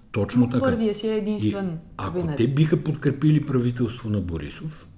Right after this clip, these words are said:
Speaker 1: нали, на герб, условно казано, конструирано с
Speaker 2: С мандата,
Speaker 1: пър-, с
Speaker 2: имаш
Speaker 1: първия
Speaker 2: предвид,
Speaker 1: мандат,
Speaker 2: да.
Speaker 1: те щяха да са тия, които могат да си позволят да поставят условия.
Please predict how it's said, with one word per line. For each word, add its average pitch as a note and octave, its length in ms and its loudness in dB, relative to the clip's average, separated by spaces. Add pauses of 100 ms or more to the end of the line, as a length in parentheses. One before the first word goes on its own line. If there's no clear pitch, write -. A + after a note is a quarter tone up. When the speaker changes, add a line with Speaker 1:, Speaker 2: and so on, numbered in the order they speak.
(120)
Speaker 1:
нали, F#2+ 240 -2
на F2 220 -4 (140)
герб, D#2+ 400 -6
условно D#2 420 -8
казано, D2+ 340 -8
конструирано F2 680 -4
с - 120 -12
Speaker 2:
С - 40 -10
мандата, B3 460 0 (160)
Speaker 1:
пър-, - 60 -12
с - 60 -2
Speaker 2:
имаш - 180 -2
Speaker 1:
първия F2+ 360 2
Speaker 2:
предвид, D2 100 -2
Speaker 1:
мандат, D#2+ 420 0
Speaker 2:
да. - 60 -16 (340)
Speaker 1:
те D3 140 6
щяха D3+ 360 4
да B2+ 120 4
са G#2+ 260 -2
тия, B2 280 4
които B2+ 420 4 (480)
могат A#2 420 2
да A2 80 -4
си - 200 -8
позволят A2 560 2
да D3+ 280 4
поставят C3 540 0
условия. G#2+ 540 0